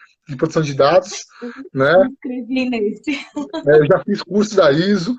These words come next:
Speaker 1: é, eu vou pra fora direto estudar, eu faço doutorado na Espanha, porque eu acho que, já que a nossa lei seguiu de lá, é, nós temos que pegar de lá a experiência, porque oitenta por cento vai tá certo.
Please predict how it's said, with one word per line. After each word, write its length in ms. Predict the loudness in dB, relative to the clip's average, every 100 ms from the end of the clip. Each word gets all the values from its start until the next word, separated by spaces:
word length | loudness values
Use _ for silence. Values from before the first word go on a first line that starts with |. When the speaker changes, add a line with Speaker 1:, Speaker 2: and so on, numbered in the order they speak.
| -10 -20 -4
Speaker 1:
é, 180 | 0 2
eu 60 |
vou 100 | 2
pra 160 | 2 0
fora 280 | 4 4 4
direto 420 | 4 6 4 2
estudar, 840 | -12 -10 -4 0 2 2 2 0
eu 160 | -2 -8 -2
faço 180 | -2 2
doutorado 400 | 2 4 4 2
na 80 |
Espanha, 380 | -2 -2 0 0
porque 200 | -2 0
eu 60 | 2
acho 180 | 2 -2
que, 280 | -8 -8 -2
já 120 | 0
que 80 | 0
a 60 |
nossa 260 | 0 0 2
lei 140 | 2
seguiu 280 | 0 -4 -8
de 120 | 0
lá, 300 | 4 4 2 -2 -16 -20 _ _ -20 _
é, 60 | 0
nós 140 | 0
temos 160 | 0 -2
que 100 | -2
pegar 360 | 0 2 4 2
de 120 | 4
lá 280 | 4 4 0 -4 -6
a 600 | -2 0 2 0 0 -2 -4
experiência, 580 | -4 -2 0 0 -2 -6
porque 160 | -2
oitenta 260 | 0 2 0
por 100 | -4
cento 160 | -4
vai 100 | -2
tá 100 | 0
certo. 340 | 0 2 2